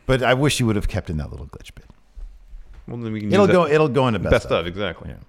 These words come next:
Speaker 2: Gotta give, uh, some good stuff for the people watching on, on
Speaker 1: That's
Speaker 2: Twitch.
Speaker 1: true. That's good.
Speaker 2: Exclusive.
Speaker 1: That's fine. I trust you.
Speaker 2: Uh, eight wrestlers. Wow, that's a lot. Um, Lars Sullivan.
Speaker 1: That's good. Lars, Braun,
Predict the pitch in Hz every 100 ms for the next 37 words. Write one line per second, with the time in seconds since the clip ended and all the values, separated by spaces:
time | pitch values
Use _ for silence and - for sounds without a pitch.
0 | - - - _ _ _ - 123 117 107
1 | 113 110 110 110 98 135 98 85 - 87
2 | - 87 82 90 87 87 82 - 82 82
3 | - - 82 131 175 190 196 196 110 123
4 | 127 - 160 156 131 135 147 165 160 170
5 | 170 _ - - 107 120 - 117 - -
6 | 107 107 107 107 107 - 117 104 95 -
7 | 82 90 87 85 90 87 82 - - 95
8 | 92 87 85 80 80 _ - 104 120 -
9 | 117 107 98 104 104 _ _ _ - 120
10 | - 107 101 104 101 95 - - - -
11 | - 123 127 120 113 - - 113 110 107
12 | 101 98 98